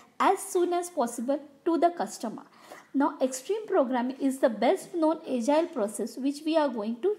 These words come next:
study. So to begin with, what is agile?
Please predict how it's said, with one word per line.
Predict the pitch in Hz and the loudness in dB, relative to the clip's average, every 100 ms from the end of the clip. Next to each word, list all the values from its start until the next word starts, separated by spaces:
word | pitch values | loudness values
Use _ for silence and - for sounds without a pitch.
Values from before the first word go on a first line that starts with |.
| - | -6
study. | - - 175 - - _ _ _ _ _ _ _ _ - - - - | -8 0 -2 -2 -18 _ _ _ _ _ _ _ _ -20 -20 -20 -10
So | 277 | -6
to | 302 | -2
begin | 294 330 466 392 | 0 2 0 0
with, | 285 - - _ | -4 -6 -20 _
what | 277 311 427 | 2 4 4
is | 392 - | -2 0
agile? | 269 208 233 175 | -2 0 -2 -2